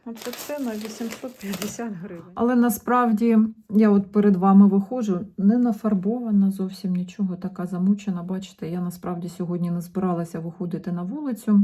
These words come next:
е, тому що сиділи майже цілий день у коридорі. Е,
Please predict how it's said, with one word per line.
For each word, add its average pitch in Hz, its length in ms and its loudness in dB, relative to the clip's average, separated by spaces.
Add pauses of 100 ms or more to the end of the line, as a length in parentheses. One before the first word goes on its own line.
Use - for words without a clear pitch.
(160)
е, 196 160 4
тому 196 260 4
що 196 180 -6
сиділи 196 520 2
майже 190 380 2
цілий 190 360 0
день 190 240 4
у 190 100 0
коридорі. 254 600 -2 (1000)
Е, 226 480 0